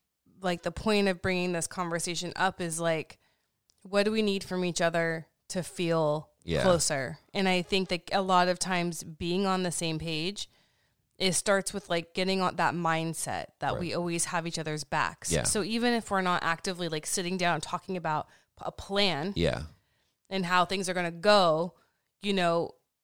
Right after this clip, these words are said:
Speaker 1: it's even behind the scenes in conversation to have that support and to have each other's backs and to, um, not take on the, not overtake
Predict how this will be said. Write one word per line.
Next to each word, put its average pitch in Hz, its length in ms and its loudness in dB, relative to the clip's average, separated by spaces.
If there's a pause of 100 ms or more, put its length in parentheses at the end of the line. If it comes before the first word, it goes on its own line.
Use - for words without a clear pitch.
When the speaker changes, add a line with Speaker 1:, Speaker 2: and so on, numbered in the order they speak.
(140)
Speaker 1:
it's 202 200 -6
even 226 380 0
behind 208 480 2
the 185 80 0
scenes 165 560 -4
in 175 220 -8
conversation 175 1080 -4 (480)
to 175 580 -4 (220)
have 190 360 0
that 180 220 0
support - 600 0
and 180 160 -6
to 170 60 0
have 180 240 -4
each 180 140 -8
other's 165 320 -6
backs 175 680 2
and 165 300 -4
to, 160 480 -4 (600)
um, 147 540 -2 (340)
not 190 480 0
take 196 260 -4
on 196 200 4
the, 190 80 0
not 185 360 0 (100)
overtake 214 680 -2